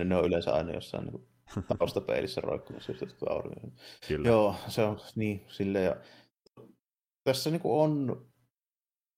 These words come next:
Speaker 1: sen takia ehkä riittävästi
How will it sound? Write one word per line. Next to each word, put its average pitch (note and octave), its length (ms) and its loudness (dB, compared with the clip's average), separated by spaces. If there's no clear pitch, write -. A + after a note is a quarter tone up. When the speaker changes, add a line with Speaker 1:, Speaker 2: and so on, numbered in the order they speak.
Speaker 1:
sen C#3 280 4
takia A#2 420 2
ehkä F#2 400 -2
riittävästi - 1000 -4